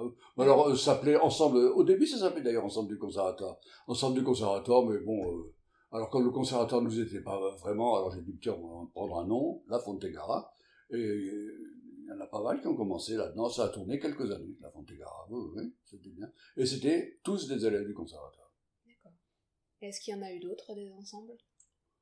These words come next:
Speaker 1: Que j'ai créé, moi, non. C'est, j'ai, j'ai créé ces, j'ai créé ces deux ensembles. Euh, voilà, autrement,
Speaker 2: Et
Speaker 1: moi
Speaker 2: sinon, vous-même, vous avez joué, euh,
Speaker 1: Oui, j'ai
Speaker 2: je pense.
Speaker 1: participé, évidemment, à,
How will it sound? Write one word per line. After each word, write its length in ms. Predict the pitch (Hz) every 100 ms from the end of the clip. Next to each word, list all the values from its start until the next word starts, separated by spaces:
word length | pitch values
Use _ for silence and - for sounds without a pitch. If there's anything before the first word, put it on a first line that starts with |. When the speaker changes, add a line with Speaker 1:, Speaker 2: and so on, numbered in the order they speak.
| _ _ _ _ _ _ 123 -
Speaker 1:
Que 80 | 123
j'ai 160 | 143
créé, 240 | 139 143 170
moi, 200 | 160 139
non. 240 | 113 85 - -
C'est, 280 | - 117 107
j'ai, 200 | 123 117
j'ai 220 | 104 123
créé 300 | - 123 120
ces, 600 | 113 110 110 113 113 110
j'ai 100 | 110
créé 200 | 107 110
ces 200 | 104 113
deux 200 | 104 107 101
ensembles. 500 | 98 135 175 381 - _ _ _ 101
Euh, 420 | 104 101 95 90 90
voilà, 320 | 117 147 107
autrement, 540 | 104 104 113 98 98
Speaker 2:
Et 80 | 95
Speaker 1:
moi 140 | 104
Speaker 2:
sinon, 120 | 214 233
vous-même, 400 | 220 214 214 214
vous 180 | 196
avez 220 | 185 185 196
joué, 380 | 196 202 220 214
euh, 60 |
Speaker 1:
Oui, 300 | 123 135 139
j'ai 60 | 123
Speaker 2:
je 100 | 117
pense. 260 | 95 95 -
Speaker 1:
participé, 260 | 92 98 98
évidemment, 600 | 92 98 98 98 90 92
à, 640 | 92 92 104 - - -